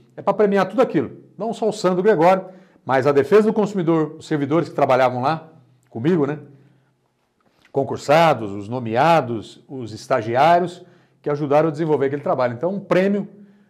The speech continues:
o, pra registrar um legado importante, né? Pra provar pras pessoas que dá pra fazer bem feito, que a, eu, embora fosse uma nomeação política, é, fiz um trabalho com independência, aí,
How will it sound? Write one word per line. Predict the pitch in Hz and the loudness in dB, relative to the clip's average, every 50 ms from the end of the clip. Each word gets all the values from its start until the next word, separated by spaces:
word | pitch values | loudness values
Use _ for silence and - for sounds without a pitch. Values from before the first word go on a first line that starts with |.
| _ _ _ _ _ _ | _ _ _ _ _ _
o, | - - - - 190 170 151 147 139 135 131 127 123 120 127 | -20 -16 -12 -10 -6 -4 -2 0 0 0 0 -2 -6 -6 -2
pra | - 175 | 0 0
registrar | 156 185 226 220 220 208 - - 220 233 | 2 2 0 0 -2 -2 0 2 2 2
um | 226 | 4
legado | 190 165 127 127 143 143 135 127 | 2 2 4 4 6 4 4 2
importante, | 139 127 135 143 127 117 - 127 123 117 104 - 123 | 0 -2 0 0 0 0 -2 -4 -6 -6 -6 -10 -12
né? | 127 147 143 - - _ _ _ _ - | -12 -14 -14 -16 -20 _ _ _ _ 0
Pra | 185 202 | 0 0
provar | 202 - 208 170 139 147 160 156 | 4 4 4 6 6 4 4 2
pras | 151 131 | 2 0
pessoas | - - 123 - - 185 175 | -2 -4 -6 -4 -4 -4 -4
que | - - | -6 -4
dá | 131 127 202 | 0 2 2
pra | 226 - 214 | 2 2 0
fazer | - 180 147 147 135 | -2 -2 -2 -2 -2
bem | 131 120 - | -4 -6 -6
feito, | - - 139 156 165 156 160 - - - _ _ _ _ _ _ _ | -4 -2 0 0 0 -2 -6 -12 -20 -20 _ _ _ _ _ _ _
que | _ - 165 180 170 156 143 | _ -8 -4 -2 0 2 2
a, | 135 135 - - - - - | 2 2 0 -2 -12 -16 -10
eu, | - 143 143 160 156 139 127 | -6 -4 -2 0 0 -2 -2
embora | 123 123 123 127 147 143 147 135 | -4 -8 -6 -2 2 2 2 2
fosse | 131 - 151 139 - 147 | 0 -2 -6 -6 -4 -4
uma | 135 | -6
nomeação | 127 139 139 139 135 120 - 143 131 | -6 -6 -4 -4 -4 -4 -4 -6 -8
política, | 131 - 190 175 180 208 202 202 - - 107 - - - - _ _ _ _ _ _ _ _ _ _ - | -6 -4 -2 0 0 0 -2 -4 -6 -8 -8 -8 -10 -20 -20 _ _ _ _ _ _ _ _ _ _ -18
é, | - 120 120 117 117 117 110 | -12 -10 -6 -4 -4 -4 -4
fiz | 104 - 185 165 | -6 -6 -6 -4
um | 170 | -2
trabalho | 151 151 147 139 143 139 135 | 0 2 2 4 4 2 2
com | 156 | -2
independência, | 147 131 143 131 139 123 110 120 160 185 190 175 - - 127 104 - - _ _ _ _ _ _ _ _ _ | -4 -4 -2 -2 -2 -2 0 0 0 0 0 -2 -4 -8 -10 -12 -14 -16 _ _ _ _ _ _ _ _ _
aí, | - 113 113 135 151 147 139 123 107 98 | -12 -6 -4 -2 -2 0 -2 -2 -4 -8